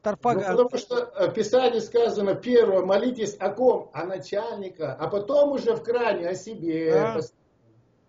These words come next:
Speaker 2: А мы, как, а мы, как обычно, <laughs> сначала о себе <laughs> любимым, а начальники-то ладно, блин,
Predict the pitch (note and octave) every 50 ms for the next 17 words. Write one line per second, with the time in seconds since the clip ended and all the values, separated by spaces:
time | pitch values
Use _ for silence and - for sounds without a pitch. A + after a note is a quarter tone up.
0 | _ _ _ _ _ _ _ _ _ _ _ _ - A#2 - - - D3 E3 G3
1 | B3 D4+ D#4+ C#4+ B3 - - _ _ G3+ G#3+ - - - - - - - - -
2 | E3 F3+ G#3 B3+ B3 B3+ B3+ B3 A#3+ A#3+ B3+ C4 B3+ - A3+ A3 - - - -
3 | - - - A3 G#3 - A#3 A3 A3 G#3+ - - A3 A3+ G#3 C#4 E4 D4 C#4+ -
4 | - _ _ _ - - - - B2 - - - - - _ - - - _ _
5 | - - - - - D#3+ F#3 A3+ A#3 - A#3+ B3 A3+ G3 - C#3 - - - -
6 | - F3 G3 A#3 A#3+ - D#4 D#4 D4+ C4 A#3+ - - F3+ - G3+ G3+ A#3 B3 B3+
7 | C4 B3 - F3 E3+ D3+ D3 D3+ D3+ C#3 - -